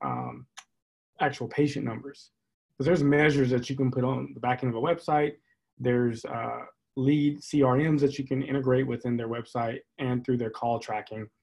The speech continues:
just to be able to show them, "Hey, here's how we're gonna track calls. Um, we're gonna update those calls and track the leads based on, um, what type of call it was," just to understand, to your point, you know, R O I and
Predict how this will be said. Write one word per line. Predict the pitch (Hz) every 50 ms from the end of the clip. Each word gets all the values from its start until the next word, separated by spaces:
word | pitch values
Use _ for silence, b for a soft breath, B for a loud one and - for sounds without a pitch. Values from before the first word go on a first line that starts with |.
| _ _ _ _ _ _ _ -
just | 175 180
to | 180 160
be | 160 160
able | 147 139 135
to | 123
show | 123 - 135 131 131
them, | 127 123 120 123
"Hey, | 117 113 - - -
here's | 127 135 151 143 143
how | 131 123 123
we're | 123 120
gonna | 117 117 110
track | - 131 117 107 -
calls. | - 127 123 123 127 123 120 - _ _ _ _ _ _ _ -
Um, | 123 120 120 117 117 120
we're | 120 120
gonna | 120 - - -
update | 139 131 127 127 120 120
those | - 123 117 120
calls | - - 120 117 113 113 113 110 110 110 -
and | - 127 110
track | - - 127 127 131 131
the | - 123
leads | 120 123 120 120 120 120 117 - - _ _ _ _ _ _ 123
based | 120 123 120 120 - -
on, | 120 120 120 117 117 113 120
um, | 120 117 117 117 113 117
what | 123 120
type | - 120 117 110
of | 107
call | - - 120 120 120 120
it | 120
was," | 120 120 117 117 120
just | 170 202 -
to | - -
understand, | 131 147 147 135 131 131 - 127 127 131 127 135 135
to | - -
your | 123 135 151
point, | - - 123 120 117 120 123 - _ _ _ _ _ _ _ _
you | -
know, | 123 120 123 131
R | 135 131 127 120
O | 120
I | 120 127 143 143 135
and | 123 120 127 - 127 120 117 123 131